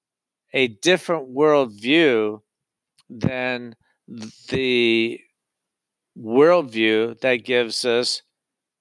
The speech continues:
facts and that gives us an absolute, a point of reference.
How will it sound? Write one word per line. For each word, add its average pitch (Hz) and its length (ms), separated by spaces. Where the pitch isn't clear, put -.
facts - 720
and 120 180
that 117 200
gives 110 340
us 120 260
an 120 200
absolute, 117 800
a 117 280
point 120 280
of 117 100
reference. 117 720